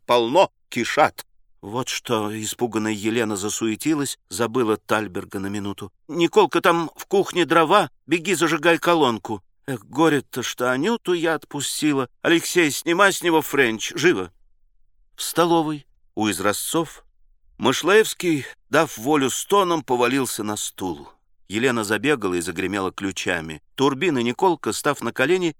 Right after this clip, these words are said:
стягивали с Мышлаевского узкие щегольские сапоги с пряжками на икрах.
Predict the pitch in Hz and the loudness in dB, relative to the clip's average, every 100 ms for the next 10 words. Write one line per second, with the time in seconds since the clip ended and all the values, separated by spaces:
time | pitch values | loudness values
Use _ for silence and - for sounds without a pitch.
0 | - - - 156 170 151 147 151 - 127 | -12 -10 -2 0 2 0 0 -2 -2 -4
1 | 123 113 113 170 - 151 143 131 _ 135 | -4 -2 0 -2 -4 -2 -2 -2 _ -2
2 | 170 - 156 147 - 135 117 117 - - | -2 -4 -2 -2 -2 -4 -2 -2 -4 -4
3 | 135 - 120 127 120 117 104 _ - - | -4 -4 -4 -2 -2 -2 -4 _ -12 -6
4 | 101 95 - 90 85 90 87 73 - - | -2 -2 -2 -10 -6 -4 -6 -8 -16 -18
5 | - | -20